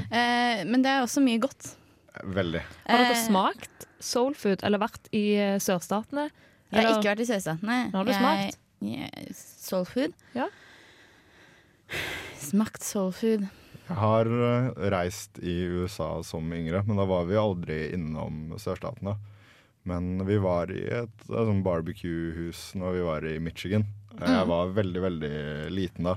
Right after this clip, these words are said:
Speaker 2: så jeg husker ikke sånn kjempenøye, men jeg husker at jeg var skikkelig gira over at man fikk, liksom, når man fikk baby back ribs, så fikk du liksom hele, hele
Speaker 1: Babyen?
Speaker 2: Ja, hele babyen. Nei, du fikk på en måte
Speaker 3: Aker.
Speaker 2: en side av ribbeina, og alt
Speaker 1: Ja.
Speaker 2: sammen hang sammen, og det var liksom skikkelig, skikkelig kult da, synes jeg.
Speaker 1: Ja.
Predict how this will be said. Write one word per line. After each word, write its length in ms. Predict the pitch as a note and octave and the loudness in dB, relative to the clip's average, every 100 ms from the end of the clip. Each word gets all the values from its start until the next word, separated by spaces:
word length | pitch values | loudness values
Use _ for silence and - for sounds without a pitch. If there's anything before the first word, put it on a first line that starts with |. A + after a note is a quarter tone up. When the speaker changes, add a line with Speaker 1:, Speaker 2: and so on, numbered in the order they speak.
| G#2 | -2
Speaker 2:
så 120 | G2+ F2+ | 0 2
jeg 20 | G2+ | 2
husker 160 | G2+ E2 | -2 -4
ikke 100 | G2 | -2
sånn 160 | F2+ E2+ | -2 -2
kjempenøye, 480 | F#2 - D#2+ D#2+ E2+ | -4 -4 -4 -4 -4
men 120 | F#2+ | -2
jeg 180 | E2+ E2 | 0 -2
husker 180 | E2 E2 | -2 -6
at 60 | D#2+ | -4
jeg 120 | F2 | -2
var 80 | D#2+ | -2
skikkelig 420 | - G#2 - E2 | -6 -8 -4 0
gira 240 | F2+ E2 D#2+ | 0 2 0
over 240 | D#2 D#2+ D#2+ | -2 -2 -4
at 140 | - | -4
man 280 | E2 D#2+ D#2+ - - - - - | -2 -2 -4 -8 -20 -20 -20 -20
fikk, 500 | - - G#2 - - | -6 -2 -2 -4 -4
liksom, 300 | G2+ G#2+ G2+ | 2 4 4
når 120 | G2+ G#2+ | 6 6
man 100 | G#2 | 4
fikk 220 | A2 G#2 | 0 0
baby 320 | G#2 F#2 F2+ | 0 0 0
back 240 | F#2 F#2 G2+ | 0 0 2
ribs, 240 | G2+ G#2 - | 2 0 -2
så 60 | A#2+ | -4
fikk 220 | A2 G2+ | -4 -4
du 100 | - G#2+ | 0 2
liksom 220 | G#2+ A2 | 4 4
hele, 580 | A2 G2 F2 F2 F2+ G2 F#2+ - - - | 4 4 2 2 2 0 -4 -10 -16 -6
hele 640 | - A#2 F#2+ F#2 F#2 F#2 F#2+ | 2 4 4 2 2 4 4
Speaker 1:
Babyen? 360 | G2 G2+ A#2 C#4+ - - - | 6 6 4 2 -2 -14 -2
Speaker 2:
Ja, 120 | G2+ G#2+ A#2 | 0 2 4
hele 320 | D#3 A#2 A2+ | 6 6 6
babyen. 320 | A#2 G#2+ G#2+ G#3 | 6 8 8 6
Nei, 300 | C#4 - - | 6 6 6
du 60 | |
fikk 340 | - C#4+ C#4+ C4+ | 6 6 4 2
på 60 | E3 | 4
en 40 | |
måte 360 | C#3 A2+ A2 A2 | 4 4 6 6
Speaker 3:
Aker. 460 | F3+ F#3 - G#2 A2 | 2 -4 -6 0 4
Speaker 2:
en 240 | B2 B2+ | 6 6
side 300 | G2 C#3+ G#2+ | 4 4 6
av 140 | G#2 G#2 | 6 6
ribbeina, 340 | F#2+ G2 G2 | 6 6 6
og 220 | A2+ A2 | 6 6
alt 100 | G#2+ | 4
Speaker 1:
Ja. 120 | G#2+ G2+ | 4 6
Speaker 2:
sammen 140 | A2 | 6
hang 180 | G#2 G#2 | 4 4
sammen, 280 | G#2 F2+ F#2 | 2 2 4
og 180 | G#2 G#2+ | 6 6
det 80 | |
var 260 | G2+ F#2+ G2+ | 6 6 4
liksom 160 | G2+ G2+ | 2 2
skikkelig, 560 | A#2 A#2+ G#2 G2+ A2 A2 | 0 -2 2 6 6 4
skikkelig 240 | A2 A#2 | 2 2
kult 180 | A#2+ B2 | 2 2
da, 100 | G#2+ | 0
synes 220 | G#2 A2 F#2 | 0 0 2
jeg. 140 | D#2 | 0
Speaker 1:
Ja. 160 | G#3+ A3 | 0 -4